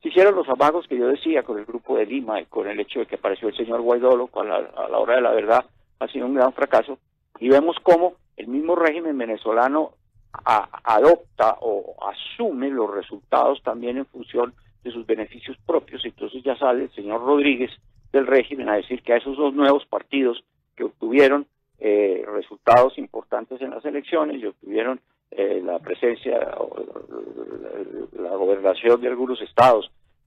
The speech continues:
de los tres estados, como es la Alianza Democrática y la Fuerza Vecinal, pues que también tienen que incorporarse en los famosos diálogos que están tratando de llevar en México, con lo cual están diciendo, pues aquí dividimos, el mismo P S V pide que esos partidos que se supone de oposición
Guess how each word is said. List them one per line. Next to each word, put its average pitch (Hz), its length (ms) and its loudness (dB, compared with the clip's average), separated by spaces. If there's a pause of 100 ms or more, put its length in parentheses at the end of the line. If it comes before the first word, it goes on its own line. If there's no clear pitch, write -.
(160)
de 92 160 -8
los 92 160 -8
tres 117 200 4
estados, 127 460 4
como 104 220 -8
es 104 60 -4
la 123 100 0
Alianza 131 380 -2
Democrática 117 640 0
y 104 40 -2
la 95 100 -4
Fuerza 107 320 -4
Vecinal, 131 460 0 (300)
pues 113 140 -10
que - 120 -4
también 147 400 0
tienen 165 280 0
que 151 100 -8
incorporarse 123 680 0
en 151 80 -8
los 117 140 -12
famosos 117 440 -8
diálogos 131 500 0 (360)
que 110 60 -10
están 117 280 -2
tratando 127 480 2
de 117 80 2
llevar 104 280 4
en 123 100 -2
México, 139 420 0
con - 180 -10
lo 107 100 -6
cual 160 200 0
están 156 280 -4
diciendo, 147 380 -4
pues - 220 -14
aquí 117 220 -8
dividimos, 160 580 0 (160)
el 107 120 -12
mismo 147 400 -2 (320)
P 143 140 8
S 151 180 4
V 151 260 6
pide 147 400 0
que 101 140 -4
esos 139 160 -12
partidos 117 520 -6
que - 60 -18
se 87 60 -20
supone 131 360 -4
de 147 60 -2
oposición 143 580 -4